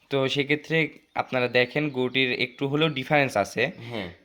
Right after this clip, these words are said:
Speaker 1: তো
Speaker 2: একটু হলেও ডিফারেন্স আছে।
Speaker 1: তো দর্শক, আপনারা বিভ্রান্তের মধ্যে না পড়ে গরুগুলো আপনার ভিডিও কলও দেখতে পারেন।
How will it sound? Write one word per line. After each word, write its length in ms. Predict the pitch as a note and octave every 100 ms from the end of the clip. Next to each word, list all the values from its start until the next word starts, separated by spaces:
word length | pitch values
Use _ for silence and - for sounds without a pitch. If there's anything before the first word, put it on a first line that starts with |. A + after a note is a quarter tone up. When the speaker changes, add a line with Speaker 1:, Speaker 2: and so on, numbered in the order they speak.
| _
Speaker 1:
তো 80 | - A#2+
Speaker 2:
একটু 240 | A#2 A#2+
হলেও 140 | C#3+
ডিফারেন্স 380 | C3 - F#2 F2
আছে। 220 | E2+ - - _ _
Speaker 1:
তো 120 | A#2+
দর্শক, 480 | A#2 B2 - C3+ C3+
আপনারা 320 | C3 - A#2+
বিভ্রান্তের 460 | A#2 A#2+ B2 C3 B2
মধ্যে 180 | A#2 A#2+
না 140 | A#2+
পড়ে 280 | A#2+ C3 F3
গরুগুলো 400 | E3+ C3+ B2+ B2+
আপনার 240 | B2+ C3
ভিডিও 320 | A#2+ B2+ B2+ B2
কলও 200 | C3+ C3
দেখতে 280 | A#2+ -
পারেন। 240 | A2+ F#2+